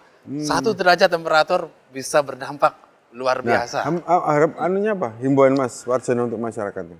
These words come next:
Speaker 2: Oh, himbauannya kami, eh, mengimbau bahwa tetap kita menjaga lingkungan, menjaga lingkungan untuk menjaga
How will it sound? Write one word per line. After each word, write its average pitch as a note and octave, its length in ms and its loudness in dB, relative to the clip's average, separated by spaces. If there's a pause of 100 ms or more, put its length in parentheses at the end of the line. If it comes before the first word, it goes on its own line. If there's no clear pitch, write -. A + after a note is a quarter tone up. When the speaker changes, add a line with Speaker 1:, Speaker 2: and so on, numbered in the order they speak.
(160)
Speaker 2:
Oh, C#3+ 320 4
himbauannya D#3 680 -4
kami, D3+ 340 -4 (180)
eh, A2 420 -6
mengimbau A2+ 400 -6
bahwa G#2+ 340 -6
tetap - 340 -8
kita C3+ 200 -12
menjaga A#2+ 380 -10
lingkungan, A2 540 -12 (520)
menjaga G#2 340 -10
lingkungan G#2 520 -14
untuk A2+ 200 -18
menjaga G#2 500 -8